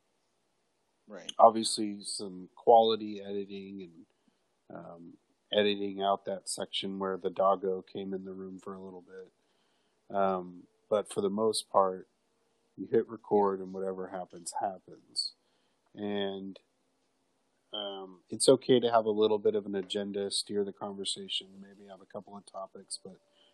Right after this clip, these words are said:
Speaker 2: for the most part, it's non-scripted,
Speaker 1: Yeah.
Speaker 2: it's, it's free flow.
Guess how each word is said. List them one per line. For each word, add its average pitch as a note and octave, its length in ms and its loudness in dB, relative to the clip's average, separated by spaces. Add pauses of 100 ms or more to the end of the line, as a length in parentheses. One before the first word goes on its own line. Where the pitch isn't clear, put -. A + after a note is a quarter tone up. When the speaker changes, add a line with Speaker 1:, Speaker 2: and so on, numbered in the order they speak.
(200)
Speaker 2:
for - 60 -12
the G#2 80 2
most G2+ 320 0
part, G2 240 6
it's - 280 -10
non-scripted, G2 880 0
Speaker 1:
Yeah. F#2 80 -8
Speaker 2:
it's, - 200 -6
it's F2+ 200 -12
free G2+ 280 -6
flow. F#2+ 500 -12